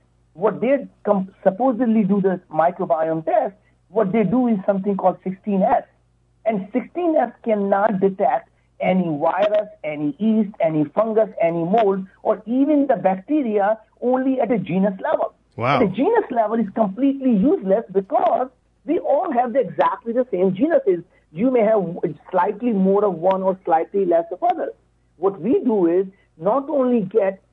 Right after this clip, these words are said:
Speaker 1: every strain of every bacteria, every virus, phage, yeast, fungus, mold, but more importantly, we also know how active they are.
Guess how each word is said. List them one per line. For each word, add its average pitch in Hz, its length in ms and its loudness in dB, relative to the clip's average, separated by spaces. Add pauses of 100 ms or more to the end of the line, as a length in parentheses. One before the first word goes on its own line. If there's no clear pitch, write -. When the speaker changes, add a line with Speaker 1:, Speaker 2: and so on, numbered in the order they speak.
Speaker 1:
every 202 580 0
strain 196 540 0 (180)
of 185 220 0
every 190 280 0
bacteria, 165 600 0 (360)
every 190 340 0
virus, 170 500 0 (180)
phage, 165 380 0 (480)
yeast, 202 400 0 (140)
fungus, 190 380 0
mold, 180 420 -2 (240)
but 180 120 0
more 240 240 0
importantly, 214 600 -2
we 196 160 2
also 208 520 0
know 185 200 2
how 180 360 -2
active 175 420 0
they 165 160 2
are. 131 280 0